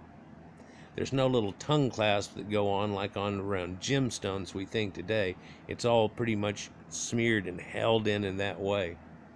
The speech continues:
Just slightly. It shows you why that they lose some pieces to this one time, uh, you know,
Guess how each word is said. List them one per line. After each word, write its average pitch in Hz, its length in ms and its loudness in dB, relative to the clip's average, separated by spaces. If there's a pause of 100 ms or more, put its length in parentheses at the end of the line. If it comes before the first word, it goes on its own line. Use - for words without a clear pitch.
(580)
Just 104 180 -2
slightly. 92 440 -2 (1000)
It 123 140 0
shows 127 320 4
you 113 80 2
why 110 260 4
that 101 220 0
they 98 160 0
lose 117 400 4
some 98 220 -2
pieces 120 480 -2
to 98 120 -2
this 85 320 -6
one 90 240 -6
time, 82 300 -6
uh, - 40 -4
you 95 180 0
know, 90 180 -2